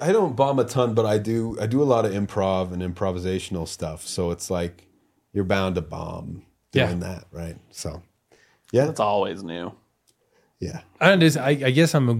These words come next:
Speaker 2: good student. Like, when the m-, I did pretty much most of the big competition and festivals. And usually I advance in finals because they judge you on audience reaction,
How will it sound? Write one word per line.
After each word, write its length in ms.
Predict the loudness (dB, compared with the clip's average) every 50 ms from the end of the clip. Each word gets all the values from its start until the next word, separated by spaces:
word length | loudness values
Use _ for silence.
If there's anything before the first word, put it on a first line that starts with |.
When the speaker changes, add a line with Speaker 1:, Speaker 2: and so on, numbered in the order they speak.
| -2 -6 -10 -16 _ _ 0
Speaker 2:
good 180 | 2 2 2 2
student. 600 | 0 -4 -2 2 4 6 6 6 6 4 4 2
Like, 180 | 0 0 2 2
when 280 | 2 2 2 2 2 2
the 80 | 4
m-, 240 | 4 4 4 2 2 2 2
I 100 | 2 4
did 260 | 4 4 4 2 2
pretty 200 | 4 4 6 8
much 260 | 8 6 6 4 4
most 220 | 4 4 4 4
of 80 | 4 4
the 80 | 4 4
big 320 | 4 4 2 2 0 -4 -2
competition 580 | 2 2 4 4 4 2 2 2 2 0 0
and 140 | 0 0 0
festivals. 600 | 0 0 0 0 0 -2 -2 -2 -4 -6 -8 -12 -18 _ _ _ _ _ _ 0
And 140 | 4 6 6
usually 380 | 6 6 6 4 6 6 6 6
I 120 | 6 6
advance 580 | 4 2 0 -2 -2 0 2 2 2 2 2 0
in 100 | -2 2
finals 500 | 4 6 6 6 6 4 2 2 0 -2
because 380 | -4 -4 0 2 2 2 4 2
they 120 | 0 0
judge 300 | 2 2 0 0 2 2
you 140 | 2 2 2
on 260 | 2 2 0 -2 -4 -8 -14 _ _ _ _ _ _
audience 460 | 4 4 6 8 8 6 6 4 2 4
reaction, 800 | 6 8 8 8 6 4 4 4 4 4 4 4 2 0 -2